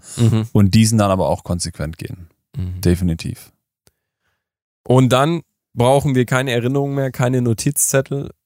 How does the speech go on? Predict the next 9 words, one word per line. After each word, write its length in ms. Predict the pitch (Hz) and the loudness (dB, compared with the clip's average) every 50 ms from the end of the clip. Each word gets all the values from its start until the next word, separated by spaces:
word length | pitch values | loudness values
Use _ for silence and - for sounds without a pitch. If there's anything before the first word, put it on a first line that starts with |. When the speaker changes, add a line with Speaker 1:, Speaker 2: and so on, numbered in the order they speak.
| _ | _
Speaker 1:
weil 320 | - 107 104 107 110 117 120 | -6 -2 0 2 2 4 4
wir 160 | 127 120 - | 2 2 2
einfach 540 | - 110 107 - - 120 120 113 - - - _ _ _ _ _ _ _ _ | 0 -4 -6 -4 -2 -2 -2 -2 -4 -10 -14 _ _ _ _ _ _ _ _
Dinge, 280 | - 110 113 120 123 117 | -2 0 2 2 2 2
die 140 | 107 117 107 | 2 0 0
wir 140 | 107 104 | 0 -2
eh 100 | 73 107 | -2 -4
schon 200 | 110 - - 110 | -4 -4 -4 -4
machen 440 | 107 107 107 104 - 110 104 104 110 | -2 -2 -4 -4 -4 -6 -8 -8 -10